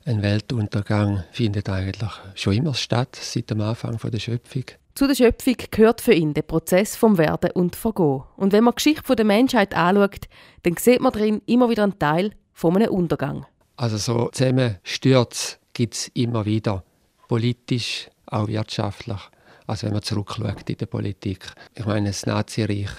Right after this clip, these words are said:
Speaker 1: was es angerichtet hat und der Fall, das ist ab-, absolute Apokalypse gewesen, in dem Sinne, wie man es heute versteht, also Zerstörung. Da sind Millionen und Millionen Menschen umgekommen.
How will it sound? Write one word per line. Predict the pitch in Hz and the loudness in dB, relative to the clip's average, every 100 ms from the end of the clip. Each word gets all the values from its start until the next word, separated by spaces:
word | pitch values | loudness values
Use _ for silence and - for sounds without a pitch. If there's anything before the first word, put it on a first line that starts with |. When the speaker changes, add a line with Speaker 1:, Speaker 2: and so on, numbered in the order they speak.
| - | -4
Speaker 1:
was | 120 110 | -2 0
es | 113 | 4
angerichtet | 117 120 127 123 - 120 | 4 4 2 0 -2 -2
hat | 117 - | 0 0
und | 110 117 | -2 -2
der | |
Fall, | - 107 113 92 - _ _ - | 0 0 0 -2 -8 _ _ -4
das | 110 | -2
ist | 113 98 | -2 -4
ab-, | 113 98 | -6 -8
absolute | - - _ _ - 113 104 - 107 | -10 -12 _ _ -6 -4 -4 -6 -8
Apokalypse | 104 104 - 107 98 - - | -6 -8 -8 -8 -8 -6 -8
gewesen, | - 107 | -6 -6
in | |
dem | 101 101 | -2 -2
Sinne, | 110 104 | 0 0
wie | 104 | 0
man | |
es | 98 | 0
heute | 117 - | -2 -2
versteht, | 98 - 101 95 - | -4 0 0 0 -4
also | 98 101 | -6 -6
Zerstörung. | - 101 - - 98 98 127 - - | -6 -6 -4 -2 -2 -2 -6 -10 -8
Da | 95 | -4
sind | 101 | -2
Millionen | 107 107 120 123 117 | -4 -2 0 0 0
und | 107 | -4
Millionen | 107 107 104 101 | -4 -4 -4 -6
Menschen | 98 95 104 104 | -6 -8 -6 -6
umgekommen. | 98 98 - 98 | -6 -8 -8 -8